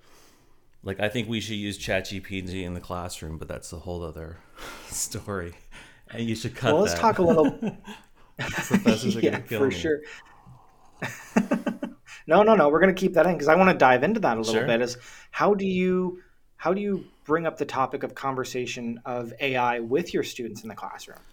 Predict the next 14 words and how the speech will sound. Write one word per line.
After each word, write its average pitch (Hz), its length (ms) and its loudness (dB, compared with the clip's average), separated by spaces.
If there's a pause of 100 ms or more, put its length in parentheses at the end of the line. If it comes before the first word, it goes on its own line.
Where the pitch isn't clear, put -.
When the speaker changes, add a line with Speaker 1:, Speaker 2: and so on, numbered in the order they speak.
(140)
Speaker 1:
So, 170 460 -4 (520)
<coughs> - 60 4 (3000)
the 143 260 -10
new 165 380 -2
thing 131 360 -2
that 117 120 0
everyone's 113 380 -4
scared 107 320 -4
of 98 120 -6
is 92 120 -10
Chat 85 280 -8
G 85 140 -12
P 80 160 -16
T, - 200 -18